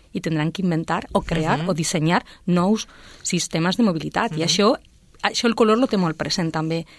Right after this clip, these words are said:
Speaker 1: El color, eh, pensa, Raquel, que és la pre-, la nostra primera toma, presa de decisió, perdoneu el
Speaker 2: Sí.
Speaker 1: català, presa de decisió quan anem a comprar algo. Tu quan vas a, a una botiga,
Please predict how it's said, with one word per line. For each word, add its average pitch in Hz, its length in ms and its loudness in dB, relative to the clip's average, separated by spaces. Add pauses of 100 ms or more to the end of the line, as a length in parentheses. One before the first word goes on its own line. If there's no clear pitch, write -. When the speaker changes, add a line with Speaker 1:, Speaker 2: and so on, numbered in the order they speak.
Speaker 1:
El 175 100 -2
color, 202 400 2
eh, 208 100 -4 (100)
pensa, 202 280 2
Raquel, 214 300 0
que 220 100 -2
és 208 80 0
la 208 120 4
pre-, 190 180 -6
la 190 160 2
nostra 262 360 2
primera 220 460 0 (260)
toma, 220 280 2 (220)
presa 208 240 2
de 226 120 6
decisió, 185 440 2 (120)
perdoneu 170 440 2
el 170 100 4
Speaker 2:
Sí. - 80 -2
Speaker 1:
català, 170 280 2 (260)
presa 226 240 4
de 226 100 6
decisió 185 340 0
quan 220 200 4
anem 170 180 4
a 196 80 4
comprar 165 360 0
algo. 190 300 0 (220)
Tu 208 120 2
quan 190 200 2
vas 175 260 0
a, 180 200 2
a - 100 -2
una 175 160 4
botiga, 165 400 0